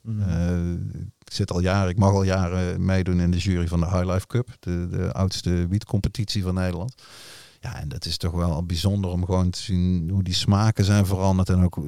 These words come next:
Speaker 2: gewoon hoe, hoe wiet eruit ziet zelfs. Sommige van die buds, ja, het is, het ziet er gewoon prachtig uit met
Speaker 1: Mhm.
Speaker 2: paars en oranje, geel,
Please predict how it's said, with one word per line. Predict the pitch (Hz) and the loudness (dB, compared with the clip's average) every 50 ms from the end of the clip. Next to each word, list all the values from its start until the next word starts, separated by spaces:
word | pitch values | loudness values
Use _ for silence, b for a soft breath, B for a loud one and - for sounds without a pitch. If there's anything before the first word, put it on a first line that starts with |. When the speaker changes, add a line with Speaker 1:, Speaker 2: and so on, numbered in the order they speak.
| 80 | -6
Speaker 2:
gewoon | 82 - 98 95 92 90 | -2 2 4 4 6 6
hoe, | 87 87 90 90 87 87 90 90 | 6 4 2 0 -2 -2 -2 -2
hoe | 80 87 90 92 | -2 0 0 2
wiet | 92 95 92 - | 2 2 2 2
eruit | 92 - 104 117 135 143 - | 0 0 0 0 0 0 0
ziet | - 156 139 - | -2 -2 -4 -2
zelfs. | - 113 104 92 87 - | -2 -2 -2 -2 -2 0
Sommige | - 113 104 98 87 | 2 2 4 4 2
van | 90 90 87 87 | 2 2 2 2
die | 87 | 0
buds, | 82 87 107 117 107 - - | 0 -2 0 0 0 0 -2
ja, | - 85 | -2 -4
het | 80 80 85 | -2 -2 -4
is, | 82 80 80 | -4 -4 -4
het | - 82 - - | -4 -6 -8 -8
ziet | - - 85 - | -8 -8 -6 -4
er | - 80 | -4 -2
gewoon | 87 90 87 87 87 | 0 0 0 0 0
prachtig | - - - - - - - 95 | -2 -2 -2 -2 -6 -10 -8 -6
uit | 98 110 120 113 - | -4 -2 -2 0 0
met | 90 85 - _ | 0 -2 -2 _
Speaker 1:
Mhm. | 127 120 | -6 -4
Speaker 2:
paars | 113 110 113 110 104 98 98 | -4 -2 -2 0 0 0 2
en | 101 101 98 101 98 | 2 2 4 4 2
oranje, | 98 92 98 120 117 113 107 104 104 101 104 101 98 98 | 2 0 -2 -4 -4 -2 0 0 0 0 0 -2 -4 -6
geel, | 101 - - - - 123 113 113 110 107 101 101 104 | -10 -16 -18 -14 -10 -8 -6 -4 -4 -4 -4 -4 -6